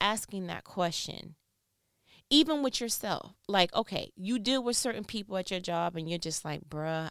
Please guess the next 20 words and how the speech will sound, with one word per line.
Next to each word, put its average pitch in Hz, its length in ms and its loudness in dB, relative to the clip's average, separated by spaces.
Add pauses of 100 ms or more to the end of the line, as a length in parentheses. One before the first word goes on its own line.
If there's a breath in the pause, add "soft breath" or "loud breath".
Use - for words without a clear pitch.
(120)
I 156 420 -8
am 131 220 -6
so 165 840 0 (200)
over 160 480 2
it. - 320 -2 (260 loud breath)
Such - 380 0
and 220 120 0
such - 280 0
is - 180 -6
irritating 202 680 -2
me. 170 140 -4 (100)
I 240 80 -6
don't 220 160 -4
know 185 100 -2
how 175 160 -6
much 175 300 -6
more 170 200 -6
I 175 60 -4
can 160 200 -8
take." 170 220 -2